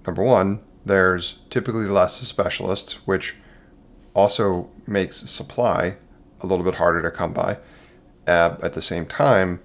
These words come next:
because they're so specialized and in demand, when they, that problem is out there and needs to be solved by someone in their target market, that also raises the prices for what it costs to acquire their services.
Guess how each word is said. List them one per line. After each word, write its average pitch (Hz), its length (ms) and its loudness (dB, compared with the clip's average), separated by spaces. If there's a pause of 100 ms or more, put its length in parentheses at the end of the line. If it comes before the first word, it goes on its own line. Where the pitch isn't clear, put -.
(180)
because 110 480 0
they're 98 180 0
so 90 240 -6
specialized 90 800 2 (520)
and 95 420 2
in 98 160 -2
demand, 98 720 0
when 90 240 0
they, 92 300 -2
that 87 220 0
problem 104 420 2
is 80 160 -4
out 107 180 2
there 90 200 0
and 82 100 -4
needs 95 220 -4
to 101 80 -8
be 90 120 -8
solved 98 440 -2
by 92 100 -6
someone 95 400 -2
in 95 80 -4
their 90 100 -2
target 92 320 0
market, 135 380 0 (320)
that 92 100 -8
also 92 240 0
raises 98 400 -2
the 95 80 -6
prices 107 640 -4
for 87 640 0
what 104 140 -2
it 92 100 -4
costs - 680 -6
to 90 100 -4
acquire 82 440 -2
their 85 160 -6
services. - 600 -4